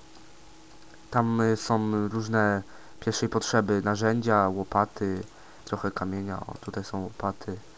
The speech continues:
y, różne kilofy. Dobrze, tu jest domek jeszcze jednego gracza, z-, wybudował się, działeczkę sobie zrobił. Y, tutaj jest taki ryneczek, tu coś będzie zagospodarowane, jeszcze nie wiem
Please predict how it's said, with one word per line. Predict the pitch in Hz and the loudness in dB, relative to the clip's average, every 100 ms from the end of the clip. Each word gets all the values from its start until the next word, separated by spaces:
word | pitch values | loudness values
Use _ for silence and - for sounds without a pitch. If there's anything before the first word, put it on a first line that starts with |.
| - - - - | -20 -20 -12 -6
y, | 98 98 95 | -2 -2 -2
różne | 98 98 101 95 - - - - - - - - | -4 -2 -2 -4 -8 -18 -18 -18 -20 -20 -20 -18
kilofy. | - 98 95 104 - - - - - - - - - - - - - - - - - - - | -6 -2 0 -2 -4 -6 -6 -10 -20 -20 -20 -20 -20 -20 -20 -20 -20 -20 -20 -20 -20 -12 -4
Dobrze, | 104 98 | -4 -2
tu | 104 117 | 0 4
jest | 107 98 | 4 2
domek | 101 107 107 101 98 | 2 4 2 0 -2
jeszcze | 101 - 110 | -4 -4 -2
jednego | 107 104 | -2 -2
gracza, | 95 107 104 113 | 0 0 2 0
z-, | 107 98 | -2 -6
wybudował | - 101 104 107 101 101 | -8 -6 -2 0 2 0
się, | - 110 | -2 -4
działeczkę | 104 98 101 - | -2 -2 -2 -8
sobie | 107 104 107 | -10 -6 -6
zrobił. | 107 110 110 120 - - - - - - - - - - - - - | -2 -2 0 -2 -4 -18 -20 -20 -20 -20 -18 -18 -20 -20 -20 -12 0
Y, | 117 113 | 4 4
tutaj | 110 127 120 113 | 2 0 6 6
jest | 110 107 | 6 4
taki | 110 - 110 | 0 2 2
ryneczek, | 107 110 120 - - | 4 4 4 2 -2
tu | - | -6
coś | - 107 | -4 0
będzie | 107 110 110 | 2 2 2
zagospodarowane, | 104 104 104 - 107 104 101 104 104 | 2 2 0 2 4 4 4 4 4
jeszcze | 107 101 - | 2 0 -2
nie | 98 98 104 | 0 0 2
wiem | 104 98 | 2 0